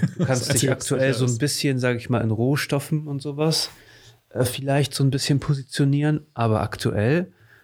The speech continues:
Speaker 2: äh, die Amis haben ein größeres Problem. Bei den Amis wird das richtig, äh, also die Federal Reserve, die bremst, bremst jetzt stark in eine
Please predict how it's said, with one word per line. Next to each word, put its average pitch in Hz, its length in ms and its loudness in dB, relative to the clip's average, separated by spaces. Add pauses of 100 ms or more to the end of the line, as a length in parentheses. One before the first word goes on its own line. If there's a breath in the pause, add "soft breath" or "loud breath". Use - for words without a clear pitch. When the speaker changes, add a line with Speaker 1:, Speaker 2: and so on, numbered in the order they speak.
(200 soft breath)
Speaker 2:
äh, 101 440 2 (1000)
die 123 180 -8
Amis 104 320 2
haben 139 200 2
ein 107 60 0
größeres 123 380 -8
Problem. - 500 -6 (1500)
Bei 117 80 0
den 98 120 0
Amis 95 320 -6
wird 120 120 -6
das 117 180 -6
richtig, - 380 -10
äh, 107 200 -8 (200)
also 113 420 -6 (1040 loud breath)
die 98 640 -2
Federal 110 460 0
Reserve, 110 640 -2
die 107 260 -6 (160)
bremst, 120 480 0
bremst 117 480 0
jetzt 120 240 -6
stark 131 640 0
in 113 340 -4
eine 107 460 2